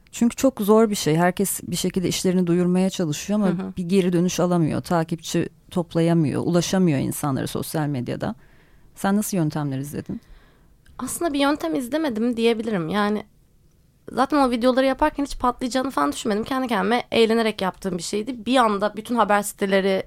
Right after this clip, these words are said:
Speaker 2: işte ünlülerden falan çok destek alarak böyle bir videoların yayın-, yayıldığı bir süreç başladı. Ondan sonrasında da aslında ondan sonra <laughs> işin güzelliği şurada başlıyor. Playjoy'la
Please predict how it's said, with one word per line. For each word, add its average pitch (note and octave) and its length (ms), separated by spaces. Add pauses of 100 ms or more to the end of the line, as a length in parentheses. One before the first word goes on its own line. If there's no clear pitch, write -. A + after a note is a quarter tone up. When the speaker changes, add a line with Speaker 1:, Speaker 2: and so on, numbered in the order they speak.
Speaker 2:
işte - 280
ünlülerden G3+ 520
falan F#3+ 220
çok F#3+ 220
destek F#3+ 320
alarak F#3+ 360
böyle F3+ 200
bir A3 180
videoların F#3+ 360
yayın-, F#3 460
yayıldığı F#3 420
bir G3 60
süreç F#3+ 340
başladı. E3 500 (500)
Ondan A#3+ 300
sonrasında C4 680
da C4+ 220 (120)
aslında C4 380
ondan C#4 200
sonra C#4+ 300 (280)
<laughs> - 300
işin B3 240
güzelliği B3 360
şurada A#3 260
başlıyor. F#3+ 300
Playjoy'la F#3 560